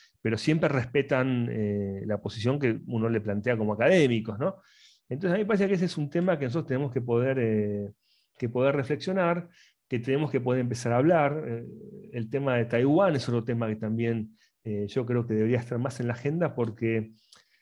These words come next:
porque está en el, en el corazón también del conflicto geopolítico que estamos, que, bueno, que luego de la salida de Afganistán por parte de, de Estados Unidos y cómo se recalentó la situación en el Asia-Pacífico,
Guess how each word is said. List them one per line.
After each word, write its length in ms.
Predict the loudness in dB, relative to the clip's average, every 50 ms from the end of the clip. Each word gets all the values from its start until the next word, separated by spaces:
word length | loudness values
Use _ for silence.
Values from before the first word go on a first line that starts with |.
| _ _ _ _ -20 -10 -6
porque 160 | -4 -2 -2
está 160 | -2 0 0 0
en 80 | 2
el, 300 | 2 2 2 2 0 0
en 200 | -2 -2 0 0
el 80 | -2 0
corazón 440 | 0 2 2 2 2 0 0 0 0
también 340 | 0 0 2 2 2 2
del 120 | 0 -2 -2
conflicto 440 | -2 -4 -4 -4 -6 -4 -4 -6 -6
geopolítico 640 | -6 -8 -6 -4 -2 -2 -2 -2 -2 -2 0 0 0
que 60 | -2
estamos, 680 | -4 -6 -6 -6 -4 -4 -4 -6 -8 -12 -18 -20 -20 _ _ _ _ _ _ _ _ _
que, 100 | -14 -8
bueno, 240 | -4 -2 -2 -2 -2
que 140 | -2 -4 -8 -10 -16 _ -4
luego 280 | 0 2 4 6 6
de 40 | 6
la 60 | 4
salida 400 | 2 0 2 4 4 6 6 4
de 100 | 4 2
Afganistán 680 | 0 -2 -4 -6 -6 -8 -6 -2 -2 0 0 0 -2 -4
por 160 | -4 -6 -4
parte 340 | -4 -4 -4 -2 -2 -2 0
de, 300 | 0 0 -2 -6 -8 -10 -14 _ _ _ _ _ _
de 80 | -8 -8
Estados 340 | -2 0 0 0 0 0
Unidos 520 | 0 0 2 2 2 2 2 0 0 -6 -14 _ -20 _ _ _
y 120 | -6 -4
cómo 200 | -2 0 0 0
se 140 | 0 0 -2
recalentó 800 | -2 0 -2 -2 0 0 2 4 4 4 2 0 2 2 4 4 4
la 100 | 4 2
situación 540 | 0 -4 -6 -6 -6 -4 -2 0 0 0
en 280 | 0 0 0 -2 -4 -6
el 80 | -6 -8
Asia-Pacífico, 920 | -6 -4 -4 -2 -2 -2 -2 -2 -2 -2 -2 -4 -2 -2 -2 -2 -2